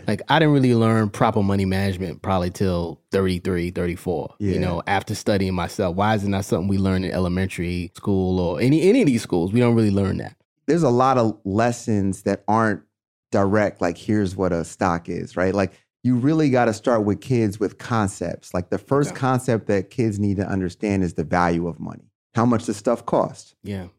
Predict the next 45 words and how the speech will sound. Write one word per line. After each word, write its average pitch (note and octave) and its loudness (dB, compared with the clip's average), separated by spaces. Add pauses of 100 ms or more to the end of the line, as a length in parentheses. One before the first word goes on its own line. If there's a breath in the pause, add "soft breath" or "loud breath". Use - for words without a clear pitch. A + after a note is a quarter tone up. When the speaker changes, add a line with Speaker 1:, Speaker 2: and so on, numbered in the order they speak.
(440)
Speaker 2:
Your G#2+ -2
kid C#3 0
wants C#3 2
something. C3 0
Like, G#2+ 2
I, B2+ 4
I C3+ 4
love C#3+ 2
taking C3 0
my A2+ 4
kid A2 -2
to A2 0
a G2 2
store A2 2
and F#2+ 4
being G2 4
like, F2+ 2 (140)
"You've G2+ -2
got F#2+ 0
twenty A2 0
dollars. E2 -2 (560)
Get F#2 2
whatever G2+ 2
you C3 4
want, A#2 4
Speaker 1:
Go A2 -8
hard, G2 -4
Speaker 2:
as F#2+ 2
Speaker 1:
right. F#2+ 2
Speaker 2:
long A#2+ 4
as A#2+ 0
you B2+ 2
got A#2 2
it A2+ 2
for A#2+ -4
twenty G#2+ 0
dollars G2+ 2
or G#2 0
less. F2+ -2 (140)
Speaker 1:
Okay. A#2+ -12 (100)
Speaker 2:
And F#2+ 2
if F#2+ 0
y'all A#2+ 6
wanna C#3 4
combine, C#3+ 2